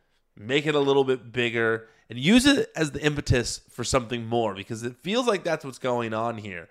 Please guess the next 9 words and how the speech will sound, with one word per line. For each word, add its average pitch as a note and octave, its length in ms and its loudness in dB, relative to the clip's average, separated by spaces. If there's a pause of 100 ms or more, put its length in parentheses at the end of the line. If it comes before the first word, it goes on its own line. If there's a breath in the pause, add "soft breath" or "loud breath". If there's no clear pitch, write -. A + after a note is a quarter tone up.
(480 soft breath)
Uh, F#2 240 -14
I G#2+ 120 -4
have A2+ 100 -6
a A2 60 -10
feeling A2 300 -4
Ricochet G#2+ 500 -6
is G#2 120 -8
the G#2 100 -10
one A2 540 -6